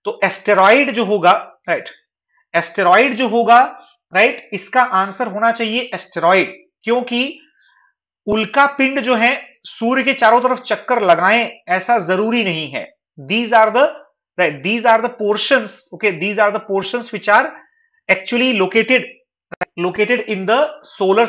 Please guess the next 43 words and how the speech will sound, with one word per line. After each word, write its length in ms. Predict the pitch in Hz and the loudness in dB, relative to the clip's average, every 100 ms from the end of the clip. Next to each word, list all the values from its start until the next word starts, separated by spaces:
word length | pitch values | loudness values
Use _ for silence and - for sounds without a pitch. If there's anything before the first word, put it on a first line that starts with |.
| - | -2
system, 280 | 190 - 220 | -8 -2 -4
जो 180 | 165 180 | -4 -8
सोलर 260 | 190 214 | -2 -2
सिस्टम 300 | 220 208 226 | -2 -6 -4
में 100 | 220 | -4
होते 320 | 190 180 185 | -4 -4 -2
हैं, 360 | 220 196 - _ _ _ _ _ _ _ 160 | -2 -2 -10 _ _ _ _ _ _ _ 0
लेकिन 360 | 202 208 277 | 0 2 0
वो 240 | 226 240 269 | 0 -2 -4
इधर 260 | 208 226 | -2 0
उधर 200 | 240 240 | 2 0
भटकते 420 | 202 - - 240 | 0 -2 -2 2
रहते 220 | 226 220 233 | 4 4 0
हैं, 180 | 233 | 0
कभी 240 | 233 190 226 | 0 -2 -2
किसी 580 | 214 208 269 359 - _ _ _ _ 175 | -6 -4 -4 -4 -12 _ _ _ _ -16
दूसरे 400 | 165 196 196 247 | -6 -6 0 0
प्लैनेट 340 | 247 226 233 | 4 2 2
के 380 | 240 233 233 - - | 4 6 4 -2 -8
सेक्शन 320 | 190 185 220 | -6 -4 -4
में 80 | 220 | -4
चले 180 | 208 208 | -2 2
जाते 260 | 202 196 | 2 2
हैं, 100 | 220 | -4
लेकिन 240 | 214 196 247 | -4 -4 -8
सूर्य 360 | - 214 247 | -10 -6 -6
का 120 | 247 247 | -4 -6
चक्कर 420 | 226 - - 262 | -6 -10 -6 2
लगाने 340 | 226 202 208 | 2 2 0
वाले 240 | 196 190 190 | 0 0 -2
जो, 100 | 190 | -6
अ, 380 | 170 165 151 | -4 -2 0
हैं, 200 | 170 156 - _ _ _ _ - | 0 -2 -8 _ _ _ _ -8
उनको 280 | 185 190 233 | -8 -2 -2
हम 160 | 202 | 0
लोग 180 | 226 233 196 | 0 0 -6
एस्टेरॉयड 640 | - - 170 165 196 175 | -6 -2 2 4 2 -2
कहते 260 | 156 147 170 | -8 -6 -8
हैं, 160 | 185 | -8
क्षुद्र 420 | - - 180 170 | -12 -8 -8 -6
ग्रह 260 | 160 143 143 | -4 -2 -2
कहते 340 | - 120 - | -4 -12 -12
हैं। 120 | 110 | -20